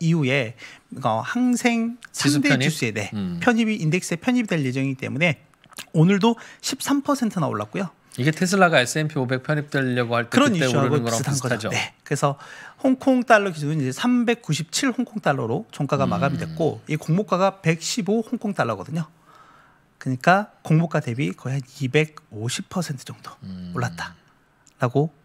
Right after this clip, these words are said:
Speaker 1: 보면 되겠습니다.
Speaker 2: 뭐, 요란은 했는데 우리 따 상상 정도네요.
Speaker 1: <laughs> 네, 그렇죠. 근데 이제 홍콩 같은
Speaker 2: 어.
Speaker 1: 경우는 상한가가 없기 때문에,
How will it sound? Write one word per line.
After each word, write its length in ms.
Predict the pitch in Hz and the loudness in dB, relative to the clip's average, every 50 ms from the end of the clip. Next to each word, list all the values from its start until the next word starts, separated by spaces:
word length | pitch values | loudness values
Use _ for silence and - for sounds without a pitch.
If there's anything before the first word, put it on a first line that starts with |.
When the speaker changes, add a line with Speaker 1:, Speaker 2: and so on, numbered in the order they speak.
| _ _ _ _ - | _ _ _ _ -12
Speaker 1:
보면 200 | - 131 131 120 | -8 -4 -4 -2
되겠습니다. 520 | 110 107 113 110 - - - - - - - - - - | -2 -2 -4 -4 -6 -8 -10 -14 -14 -10 -12 -12 -10 -8
Speaker 2:
뭐, 160 | 101 110 113 | -6 -4 -2
요란은 380 | 107 113 127 156 170 175 156 139 | 0 2 4 4 4 4 2 0
했는데 400 | 151 170 190 185 170 135 117 - - _ _ _ - | 0 0 0 2 0 0 -2 -2 -8 _ _ _ -6
우리 260 | 120 131 143 135 - | -4 -4 -4 -2 2
따 200 | - 165 170 180 | 4 6 6 6
상상 420 | 165 180 185 185 185 190 185 170 | 4 2 0 2 2 2 2 2
정도네요. 520 | 147 117 107 104 127 147 170 147 92 85 110 147 - - 160 - - - | 0 -2 -4 -4 -2 -2 -2 -2 -4 -6 -8 -4 2 4 4 4 4 2
Speaker 1:
<laughs> 360 | - - - - - - - | 2 2 2 0 -4 -2 0
네, 100 | 165 175 - - | 0 0 0 -2
그렇죠. 400 | 170 151 131 - - - - - - - 131 113 117 131 | -2 -2 -2 -2 -2 -6 -8 -8 -6 -8 -6 -6 -4 -2
근데 160 | 123 226 214 208 | 0 2 2 2
이제 160 | 156 151 160 | 2 2 0
홍콩 300 | 165 165 262 226 - 240 | 0 -2 -2 -2 0 0
같은 240 | 220 202 180 185 175 | 0 0 0 0 0
Speaker 2:
어. 20 | |
Speaker 1:
경우는 280 | 160 151 147 147 151 156 | 0 0 0 0 -2 -2
상한가가 640 | - - 240 240 247 233 214 - 170 139 135 127 | 0 0 0 2 2 0 0 -2 -4 -2 -2 -2
없기 280 | 120 - 143 - - 139 | -2 -2 -6 -8 -10 -8
때문에, 420 | - 127 113 110 110 120 120 - | -6 -6 -6 -4 -4 -6 -6 -8